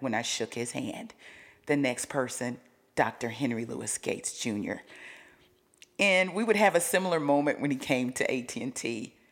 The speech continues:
um, in a, in several years after that. But this moment right here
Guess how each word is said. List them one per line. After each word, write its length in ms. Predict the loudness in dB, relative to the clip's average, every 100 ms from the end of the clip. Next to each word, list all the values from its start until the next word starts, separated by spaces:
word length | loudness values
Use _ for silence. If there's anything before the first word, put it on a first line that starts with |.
| _ -4
um, 380 | -2 -2 -4 -12 -20 _
in 140 | 0 0
a, 80 | 0 -10 -2
in 120 | 0
several 340 | 4 4 4
years 380 | -2 0 -2 -4 -2
after 320 | 0 0 -2 0
that. 280 | 0 0
But 160 | -2 2
this 240 | 2 4
moment 400 | 4 4 4 2
right 220 | 4 4 2
here 440 | -2 2 2 0